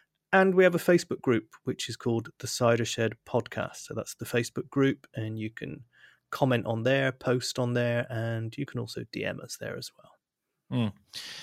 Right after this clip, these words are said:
Speaker 2: So, Matthew, this week's been a big old rambly waffle. Um,
Speaker 1: What, this or the Archers?
Speaker 2: This, this has been, uh, mainly my fault. But I think,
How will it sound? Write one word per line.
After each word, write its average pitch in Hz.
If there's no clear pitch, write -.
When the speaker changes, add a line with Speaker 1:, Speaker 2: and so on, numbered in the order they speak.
Speaker 2:
So, 143
Matthew, 139
this 135
week's 117
been 117
a 107
big 113
old 107
rambly 107
waffle. 98
Um, 101
Speaker 1:
What, 131
this 165
or 151
the 123
Archers? 107
Speaker 2:
This, -
this 123
has 104
been, 101
uh, 104
mainly 120
my 98
fault. -
But 117
I 123
think, -